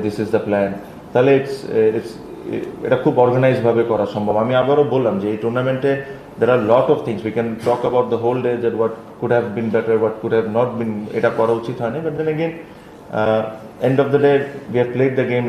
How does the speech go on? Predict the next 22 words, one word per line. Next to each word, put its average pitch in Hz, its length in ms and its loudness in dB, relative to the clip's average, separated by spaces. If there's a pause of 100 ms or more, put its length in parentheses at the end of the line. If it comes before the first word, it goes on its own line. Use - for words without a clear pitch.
lot 117 100 4
of 113 80 -2 (100)
players 117 220 4
have 113 220 -2
played 110 200 -2
the 110 180 0
game, 110 160 -2 (360)
the 107 60 0 (100)
media 113 240 2
has, 113 180 2
uh, 104 680 -6
has 110 140 2
his, 107 180 -4 (140)
his 107 120 -2 (160)
contribution। 104 540 -2
Uh, - 960 -2 (500)
but 110 80 4 (600)
আমার 117 180 4
কাছে 131 200 0
মনে 131 200 2
হয় 147 280 6 (260)
ভবিষ্যতে 139 580 0